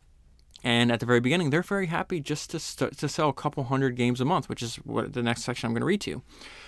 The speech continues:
Uh, in the beginning, the sales calls Bills made were based mostly on convenience. If he had a business trip out of town, he'd walk from the train to the nearest computer store and try to sell a few copies.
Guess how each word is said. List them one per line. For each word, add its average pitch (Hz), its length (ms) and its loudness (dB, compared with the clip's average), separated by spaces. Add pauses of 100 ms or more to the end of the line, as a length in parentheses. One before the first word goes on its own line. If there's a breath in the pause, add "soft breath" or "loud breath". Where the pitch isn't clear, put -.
(100)
Uh, 135 60 4
in 135 100 8
the 139 60 6
beginning, 196 300 8
the 165 60 4
sales 175 280 6
calls 147 340 6
Bills 135 300 6
made 151 240 2
were 135 100 6
based 139 240 4
mostly 151 300 2
on 143 80 0
convenience. 143 500 -4
If 131 140 -2
he 175 60 8
had 165 100 6
a 120 40 2
business 151 280 6
trip 143 160 0
out 123 100 2
of 113 60 -4
town, 160 260 0
he'd 151 160 0
walk 135 220 6
from 135 140 0
the 120 60 2
train 131 280 2
to 131 100 -6
the 123 60 0
nearest 113 240 0
computer 202 260 2
store 117 320 2 (320 loud breath)
and 131 100 0
try 170 80 6
to 165 80 4
sell 156 140 6
a 147 60 6
few 151 140 0
copies. - 480 -4